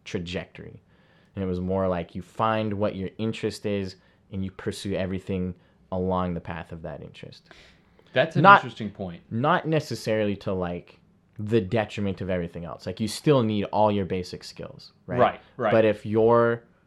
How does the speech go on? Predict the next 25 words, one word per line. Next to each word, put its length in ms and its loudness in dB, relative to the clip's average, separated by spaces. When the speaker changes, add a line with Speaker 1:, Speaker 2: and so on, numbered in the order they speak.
Speaker 1:
focus, 920 -2
like 280 -6
with 280 -8
Cutter, 420 -4
was 120 -16
Speaker 2:
Mm-hmm. 120 -6
Speaker 1:
cars, 440 -2
the 60 -10
kid 260 -2
started 240 -2
watching 300 -4
YouTube 360 -4
videos 260 -4
and 80 -6
just 180 -10
pulling 280 0
apart 440 -2
lawnmower 500 -2
engines 420 -8
at, 100 -10
like, 260 -14
thirteen. 560 -8
Speaker 2:
Yeah. 180 -4
Speaker 1:
And 160 -4
then 340 -2